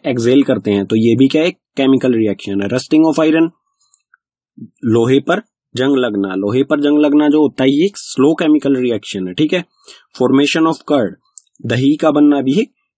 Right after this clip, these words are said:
केमिकल रिएक्शन है। ये जो भी है ये हमारी डेली लाइफ में होते रहते हैं। अगर इनके अलावा अगर हम बात करें, जैसा कि एक्टिविटी वन पॉइंट वन में दिया गया,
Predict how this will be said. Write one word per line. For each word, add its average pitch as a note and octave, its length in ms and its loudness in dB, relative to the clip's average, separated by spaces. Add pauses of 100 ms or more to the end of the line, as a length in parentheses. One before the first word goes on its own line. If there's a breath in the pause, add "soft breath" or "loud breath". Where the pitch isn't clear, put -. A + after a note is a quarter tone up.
(140)
केमिकल D3 360 2
रिएक्शन G2+ 480 -4
है। G2 140 -4
ये B2 220 2
जो D#3+ 200 0
भी F3 160 0
है F3 160 -2
ये E3 140 0
हमारी D3 320 2
डेली C#3+ 340 4
लाइफ C#3 240 -2
में F#3 120 2
होते A#2+ 360 -4
रहते G2 260 -4
हैं। A2 80 -4
अगर B2 180 0
इनके C3+ 340 0
अलावा D3+ 320 2
अगर D3+ 180 2
हम D3 140 4
बात A#2+ 320 -4
करें, D3 260 -2 (520 soft breath)
जैसा C3 240 0
कि D3+ 140 -2
एक्टिविटी D3+ 460 0
वन C#3 240 2
पॉइंट D3+ 220 2
वन C#3 140 2
में C#3+ 180 4
दिया C3+ 180 4
गया, B2 220 2